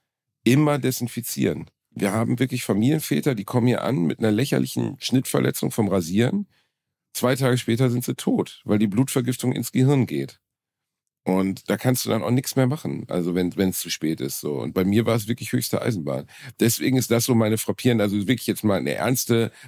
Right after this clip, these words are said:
Bratwurst- und Baklava-Message an alle Daddys da draußen. Ey, nach dem Rasieren, wenn ihr euch geschnitten habt, immer schön desinfizieren, weil da im Krankenhaus auf der Station, auf der ich lag,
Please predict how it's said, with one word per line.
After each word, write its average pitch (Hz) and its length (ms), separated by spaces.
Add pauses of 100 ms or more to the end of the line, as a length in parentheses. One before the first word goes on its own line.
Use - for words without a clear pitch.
Bratwurst- 123 480
und 120 120
Baklava-Message 117 840
an 98 120
alle 113 420
Daddys 110 380
da 101 140
draußen. 117 600 (440)
Ey, 107 280
nach 101 160
dem 113 120
Rasieren, 117 540
wenn 113 120
ihr - 80
euch 113 100
geschnitten 117 440
habt, - 220
immer 127 200
schön 127 260
desinfizieren, 113 720
weil 107 140
da 95 100
im 80 80
Krankenhaus - 460
auf 92 80
der 113 140
Station, 127 440
auf 110 140
der 120 100
ich 107 140
lag, 101 320